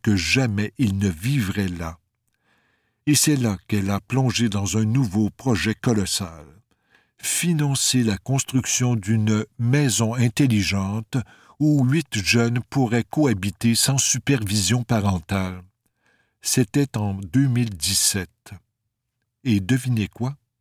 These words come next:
Elle est parvenue à trouver le terrain et surtout l'argent nécessaire. Mais la pandémie lui a joué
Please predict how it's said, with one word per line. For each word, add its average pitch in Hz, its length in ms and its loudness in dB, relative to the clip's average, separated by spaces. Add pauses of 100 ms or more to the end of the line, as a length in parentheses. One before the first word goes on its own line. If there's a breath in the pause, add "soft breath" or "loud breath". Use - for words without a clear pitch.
(580 soft breath)
Elle 110 220 2
est 95 120 -4
parvenue 113 680 -2
à 101 100 -4
trouver 113 420 0
le 87 140 -4
terrain 95 500 0
et 156 140 2
surtout - 580 -2
l'argent 113 520 2
nécessaire. 95 920 -2 (400 loud breath)
Mais 131 220 4
la 127 160 2
pandémie 135 640 2
lui 110 240 2
a 110 80 2
joué 117 420 0